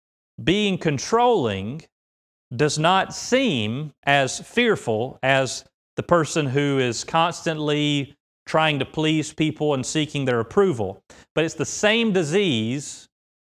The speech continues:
with different symptoms. Cowering and controlling are both signs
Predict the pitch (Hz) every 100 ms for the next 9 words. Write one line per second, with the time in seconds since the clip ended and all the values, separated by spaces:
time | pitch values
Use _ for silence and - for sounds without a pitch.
0 | _ _ _ 127 110 170 165 156 - 170
1 | 143 110 85 - - - _ _ _ _
2 | _ _ _ _ _ - - 170 202 202
3 | 202 196 190 190 - _ _ _ _ 143
4 | 139 143 123 - 196 196 165 101 85 87
5 | - _ _ _ 135 127 117 170 196 196
6 | 190 - - - 175 143 98 95 101 -